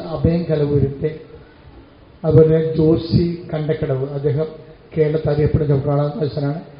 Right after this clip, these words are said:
കൃപാസനത്തിൻ്റെ ഇൻഡോ യൂറോപ്യൻ സ്കൂൾ ഓഫ് ഫോക്ക് ആർട്സിൻ്റെ സെക്രട്ടറിയാണ്. ഇന്നും കൃപാസനത്തിൻ്റെ ചവിട്ടുനാടകമുണ്ട് പുറത്ത്, അതുകൊണ്ടാണ് അദ്ദേഹം ഇവിടെ എത്തിച്ചേരാൻ കഴിയാവുന്നത്. അപ്പോൾ ഈ നാടക പ്രതിഭകളെ ആദരിക്കുക കൂടി ഈ യോഗത്തിൻ്റെ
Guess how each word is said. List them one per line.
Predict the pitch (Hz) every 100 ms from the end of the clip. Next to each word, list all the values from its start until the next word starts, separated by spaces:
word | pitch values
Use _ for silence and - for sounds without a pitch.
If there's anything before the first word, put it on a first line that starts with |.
| - -
കൃപാസനത്തിൻ്റെ | 156 151 131 160 147 151 143 - - 170
ഇൻഡോ | 156 156
യൂറോപ്യൻ | 156 - -
സ്കൂൾ | 160 156
ഓഫ് | 123
ഫോക്ക് | 143 - 143
ആർട്സിൻ്റെ | - 156 143 143 - - -
സെക്രട്ടറിയാണ്. | 156 165 147 147 170 - - - 175
ഇന്നും | 170 208 180
കൃപാസനത്തിൻ്റെ | 160 160 196 175 160
ചവിട്ടുനാടകമുണ്ട് | 143 156 156 160 151 135 135
പുറത്ത്, | - 135 131 139 135
അതുകൊണ്ടാണ് | 143 151 151 143
അദ്ദേഹം | 139 147 - - - -
ഇവിടെ | 156 151 143
എത്തിച്ചേരാൻ | - - 147 143 139
കഴിയാവുന്നത്. | 139 139 139 139 131 131 156 - - - -
അപ്പോൾ | - 180 220
ഈ | 233 170
നാടക | 156 170 175 -
പ്രതിഭകളെ | 156 123 147 151 147 156 - - - - 160 143
ആദരിക്കുക | 143 143 175 170 165 151 139
കൂടി | 139 170 - - - -
ഈ | 147
യോഗത്തിൻ്റെ | 143 143 147 139 135